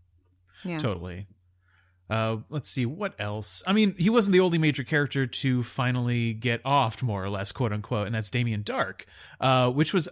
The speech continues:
Speaker 2: I, I was a little less satisfied with the way he goes out. I mean, I guess it makes sense, but as a moment in the episode, it felt abrupt. Like, I was like, "Oh, did that mean he died? Okay."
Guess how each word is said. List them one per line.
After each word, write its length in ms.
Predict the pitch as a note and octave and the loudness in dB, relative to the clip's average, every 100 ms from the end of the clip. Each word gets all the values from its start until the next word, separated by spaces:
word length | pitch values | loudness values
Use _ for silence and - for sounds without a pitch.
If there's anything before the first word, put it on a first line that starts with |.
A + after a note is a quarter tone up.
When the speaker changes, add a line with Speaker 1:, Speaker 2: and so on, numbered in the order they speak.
| - | -2
Speaker 2:
I, 120 | C3 C3+ | -2 2
I 80 | G#3+ | 2
was 120 | C4+ | 2
a 60 | D#4 | 2
little 240 | D4 A3 | 2 2
less 180 | F#3 F#3 | 2 2
satisfied 560 | C#3+ A#2 G#2+ - G#2 | 2 0 -2 -4 -4
with 100 | A2 A#2 | -6 -6
the 40 | |
way 240 | A2 G#2+ | -4 -2
he 180 | G2+ A2+ | -4 -4
goes 280 | G#2+ G#2+ G#2 | -6 -4 -2
out. 200 | G2+ G2 | -2 -2
I 40 | |
mean, 160 | D#3 E3 | 0 2
I 40 | |
guess 240 | D3 E3+ F3 | 2 2 2
it 80 | D3 | 0
makes 300 | B2+ A2 - | -4 2 6
sense, 440 | - F#3+ A3 - | 6 4 0 -2
but 160 | - C3 | 0 0
as 100 | A#2+ | 0
a 60 | |
moment 720 | A#2+ A#2+ B2+ C3+ D#3 D3 B2+ C#3+ | 0 -2 0 2 2 0 -2 -2
in 100 | A#2+ | -2
the 80 | |
episode, 600 | A2+ G#2+ G#2 A2 F2 D2 - _ _ | -2 -2 -2 -2 -2 -8 -12 _ _
it 80 | C#3 | -4
felt 260 | - B2 A2+ | 0 0 -2
abrupt. 520 | G2+ G2 - - - - | -8 -12 -8 -6 -6 -2
Like, 120 | C#3+ | 0
I 40 | |
was 100 | C#3 | 2
like, 100 | C3+ - | 0 2
"Oh, 200 | A3+ G2 | 2 2
did 120 | A2+ | 0
that 120 | - | 0
mean 140 | G3+ | 0
he 320 | F#3+ E3 B2 - _ - - | 2 2 0 -8 _ -12 -6
died? 480 | A2 C3 C#4 E4 C#4+ - | -2 0 0 -4 -10 -2
Okay." 440 | F#3 - D#2 - | -2 -2 -10 -12